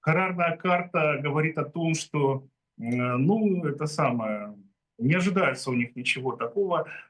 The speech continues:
э, чтобы, э, как бы смущало нас в конечном итоге.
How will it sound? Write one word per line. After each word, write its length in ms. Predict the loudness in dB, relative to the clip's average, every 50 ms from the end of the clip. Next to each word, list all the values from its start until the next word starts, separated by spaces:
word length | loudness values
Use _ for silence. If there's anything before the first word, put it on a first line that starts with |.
| _ -8
э, 100 | -6 -4
чтобы, 400 | -4 -2 0 0 0 2 2 2
э, 720 | 4 2 2 0 0 0 0 0 0 -2 -4 -6 -6 -8
как 220 | -6 -6 -6 -6 -4
бы 120 | -6 -6
смущало 720 | -4 0 0 2 2 2 2 2 2 2 2 2 0 -2 -6 _ _ _ _ -2
нас 360 | 2 2 2 2 0 -2 -6
в 80 | -10
конечном 580 | -8 -6 -6 -4 -2 -4 -4 -4 -4 -6 -6 -8
итоге. 320 | -10 -14 -14 -14 -16 -18